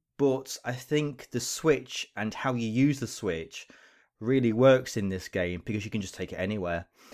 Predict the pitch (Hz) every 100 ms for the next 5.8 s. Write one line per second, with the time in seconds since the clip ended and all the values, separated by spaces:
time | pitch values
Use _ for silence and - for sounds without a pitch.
0 | - _ _ 101 101 135 123 120 101 -
1 | 104 - 135 127 87 82 - 101 90 87
2 | 87 90 110 107 80 - _ 104 101 95
3 | 120 95 87 120 131 127 92 90 87 -
4 | 82 78 - _ _ _ _ 104 110 117
5 | - 110 107 101 98 107 120